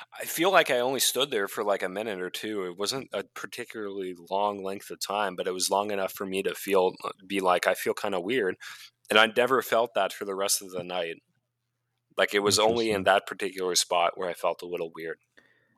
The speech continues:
Speaker 2: Interesting.
Speaker 1: So then we go back. Essentially, what they did was, um, they would have us walk through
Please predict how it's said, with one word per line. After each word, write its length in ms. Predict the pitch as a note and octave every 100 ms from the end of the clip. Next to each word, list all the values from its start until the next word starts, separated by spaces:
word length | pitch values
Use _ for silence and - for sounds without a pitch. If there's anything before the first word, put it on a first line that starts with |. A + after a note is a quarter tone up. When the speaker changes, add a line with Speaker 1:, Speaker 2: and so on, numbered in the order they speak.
| _ -
Speaker 2:
Interesting. 640 | A2+ - F#2+ - G2+ G#2 - _ _ _ _ _ _ - _
Speaker 1:
So 240 | - B2 A2+
then 380 | C3+ C#3 D3
we 120 | C#3 C3
go 220 | C3+ C3+
back. 500 | B2 A2+ A2+ - - - -
Essentially, 480 | A2+ - E3+ F3 D3+
what 240 | B2 A#2 -
they 120 | A2
did 360 | G2+ F#2+ G#2+
was, 460 | G2+ F#2+ F#2+ F2 -
um, 300 | F#2+ F2 F2
they 140 | F2+
would 160 | F#2 F#2+
have 280 | - G2 G#2
us 200 | G2+ -
walk 380 | F#2+ F#2 F#2+ -
through 560 | - G2+ F#2+ F#2+ G2